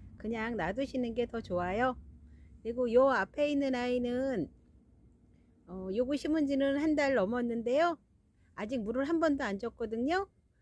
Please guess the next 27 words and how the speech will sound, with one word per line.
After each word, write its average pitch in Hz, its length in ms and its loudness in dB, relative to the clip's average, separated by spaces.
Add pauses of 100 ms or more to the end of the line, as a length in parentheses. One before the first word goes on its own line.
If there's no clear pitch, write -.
(240)
오늘 262 400 2
이렇게 214 240 -2
물 233 220 0
주는 294 260 2
방법하고, 254 920 0 (2250)
예, 208 160 -6
보완하는 285 600 0
방법 226 500 -2
알려드릴게요. 254 1000 0 (220)
요 233 120 2
아이도 262 360 0
심은 294 320 0
지 262 60 -4
한 269 180 -2
달 247 160 -2
넘었고요. 247 800 -2 (2000)
요 233 100 0
아이는 294 540 2
일 240 180 2
년, 285 720 2 (1120)
넬소래 294 440 0
심은 302 280 0
지 262 160 0
일 233 140 2
년 269 180 2
된 240 220 -2
아이를 233 600 0